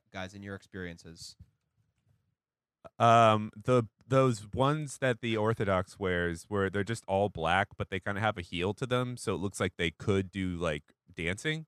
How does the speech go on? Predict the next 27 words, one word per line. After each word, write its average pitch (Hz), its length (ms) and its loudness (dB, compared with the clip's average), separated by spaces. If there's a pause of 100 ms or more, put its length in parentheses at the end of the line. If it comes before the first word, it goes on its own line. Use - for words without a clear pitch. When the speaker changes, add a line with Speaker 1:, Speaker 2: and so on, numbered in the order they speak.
(120)
Speaker 2:
with 151 140 -4
them, 160 260 0
or, 107 140 0
like, 80 380 -2 (300)
they 139 80 2
look 147 140 4
like 123 140 4
tap 170 280 4
shoes 78 360 -2
almost, - 680 -8
you 104 100 -4
know? 120 240 2 (1300)
Or, 113 320 6
or, 113 300 6 (500)
<laughs> - 300 0
no, 123 240 2 (220)
<laughs> - 320 0
no, 170 160 2 (420)
they, 143 280 6 (400)
they, 165 220 8
like, 156 300 6
you, 160 320 4
you, 120 180 0
Speaker 1:
Fancy 131 240 6
Speaker 2:
David, 110 240 4
you, 120 220 4
Speaker 1:
shoes. - 300 -6